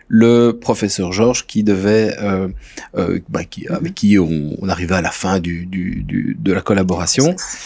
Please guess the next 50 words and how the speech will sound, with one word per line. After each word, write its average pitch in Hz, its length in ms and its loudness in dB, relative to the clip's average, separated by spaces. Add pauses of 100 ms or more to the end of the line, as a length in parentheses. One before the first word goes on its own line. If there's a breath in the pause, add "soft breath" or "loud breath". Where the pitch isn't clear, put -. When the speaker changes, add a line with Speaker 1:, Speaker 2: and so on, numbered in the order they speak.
(520 loud breath)
Speaker 1:
Et, 135 480 6
euh, 107 460 4 (560)
deux 139 220 6
jours 156 220 6
avant 123 160 4
l'augmentation 113 440 4
de 107 60 0
capital, 139 680 2
de, 113 120 0 (280)
donc 98 180 -4
deux 147 160 8
jours 131 160 6
avant 113 140 4
de - 40 -6
passer 110 260 2
chez 117 180 2
le 98 40 2
notaire, 131 540 4
ah, 82 100 -2
on 76 140 -6
avait 92 120 -6
un 104 120 0
accord 107 300 2
sur - 220 -6
tout, 190 200 2 (560 loud breath)
euh, 107 260 6 (140)
on 113 80 2
se - 80 0
rend 107 160 2
compte 143 320 2
qu'il 127 220 6
y 123 80 6
avait 110 120 4
un 113 140 6
employé 110 540 4
qui 139 100 -2
était, 117 320 4 (440 loud breath)
euh, 101 480 4
dans 110 180 4
la 107 80 2
société, 123 680 2
qui, 117 460 4
euh, 98 220 4
qui - 120 -2
était 107 140 2
en 104 100 4
congé 104 320 -2
maladie, 104 600 2
ou 113 120 4
je, 110 120 -2